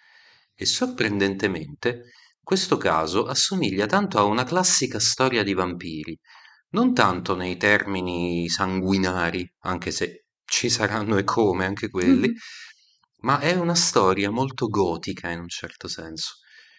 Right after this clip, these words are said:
Speaker 1: Giudicate voi. Un uomo solitario che si tormenta per la sua stranezza, per la sua diversità e vuole essere amato,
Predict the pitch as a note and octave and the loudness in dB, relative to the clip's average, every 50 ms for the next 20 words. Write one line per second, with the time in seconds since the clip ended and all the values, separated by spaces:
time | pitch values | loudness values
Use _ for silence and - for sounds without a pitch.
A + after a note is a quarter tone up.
0 | _ _ _ _ _ _ _ - B2+ D#3 D#3+ D3+ - - F2 D#2+ D#2+ C#2+ C#2+ C2+ | _ _ _ _ _ _ _ -6 -4 -2 0 0 0 -2 -4 -6 -6 -10 -12 -14
1 | C#2 C#2 C#2 _ _ _ _ _ _ _ _ _ _ _ _ _ _ _ _ - | -14 -14 -16 _ _ _ _ _ _ _ _ _ _ _ _ _ _ _ _ -6
2 | B2+ C#3+ D#3+ E3 F3 E3+ E3 D#3 D#3 - B2+ A2+ A2 G#2+ A2+ A2+ F2 E2 D#2 D#2 | -2 2 4 4 4 4 4 2 0 0 0 0 0 -2 0 0 0 0 0 -4
3 | D#2 D#2 D#2 D#2 D#2+ - _ _ _ _ _ _ _ _ _ _ _ _ _ - | -6 -8 -10 -12 -12 -14 _ _ _ _ _ _ _ _ _ _ _ _ _ -10
4 | - A2 - - C3+ A#2 - C3+ B2 - - B2 C3 C3 C#3 C#3 C3 B2+ A#2+ G#2 | -8 -4 -2 -2 -2 0 2 2 0 2 0 -2 0 0 2 0 0 0 0 0
5 | A2 G#2+ G2 G#2 G2+ G2+ - - A#2 A2+ G#2+ G2+ - - - - - G#2 G2+ G#2 | 0 0 -2 -2 -2 -4 -2 -2 0 0 0 2 2 0 0 0 -2 -2 0 0
6 | A2 G#2 G#2 - - - - F#2+ F#2 F#2+ F#2 G2 F#2+ F#2+ - - A2 G2 F#2 F#2+ | 0 -2 -2 -2 -2 -2 -2 -2 -4 -4 -4 -4 -4 -4 -2 0 0 0 0 0
7 | F2+ F#2 F#2 - - - - F#2 F#2 - F#2 F2+ E2+ E2+ E2+ D#2+ E2 F#2 F#2 G2 | 0 -2 0 0 0 0 0 -2 -4 -4 -4 -2 -2 -2 -4 -4 -4 -2 0 0
8 | G2+ G2 G2+ - - - - G#2 F#2+ F#2+ F#2 F#2 F#2 F2 E2+ D#2+ D#2+ D#2 - - | 0 0 0 0 -2 -2 -2 -2 -2 -2 -2 -2 -2 -2 0 0 -2 -4 -6 -12
9 | F#2 - | -16 -16